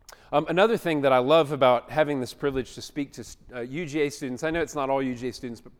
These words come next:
predominantly, <clears throat> is that, um, o-, of course, the University of Georgia is one of the top universities in the United States, and so therefore it's one of the top universities in, in the world. And so I know how incredibly smart you are to have gotten into the University of Georgia. I mean,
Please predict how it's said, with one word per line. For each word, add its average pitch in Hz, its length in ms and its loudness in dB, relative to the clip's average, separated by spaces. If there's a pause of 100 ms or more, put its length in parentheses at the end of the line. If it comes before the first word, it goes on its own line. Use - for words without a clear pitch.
(440)
predominantly, 139 800 -2 (680)
<clears throat> 156 460 -6
is 156 300 0
that, 147 280 4
um, 123 380 2
o-, 147 60 -4
of 139 240 -6
course, 175 200 -2
the 160 80 -10
University 175 400 -4
of 127 120 -10
Georgia 135 320 0
is 123 160 -6
one 143 100 -4
of 120 60 -8
the 123 80 -8
top 135 480 -2
universities 127 720 -8
in 117 80 -10
the 110 60 -10
United 110 320 -10
States, 113 480 -4
and 113 100 -12
so 127 100 -2
therefore 143 320 0
it's 117 140 -8
one 135 100 -4
of 120 40 -6
the 107 60 -8
top 120 260 -4
universities 107 560 -12
in, 104 160 -10 (520)
in 123 120 -8
the 113 80 -2
world. 123 480 4
And 123 120 -6
so 147 120 0
I 143 200 0
know 170 240 2
how 165 200 2
incredibly 151 560 -2
smart 151 420 -2
you 127 140 0
are 113 140 2
to 175 120 -2
have 147 160 0
gotten 151 240 6
into 135 160 0
the 127 80 -6
University 127 420 -6
of 107 100 -6
Georgia. 135 420 0
I 117 80 2
mean, 123 240 -4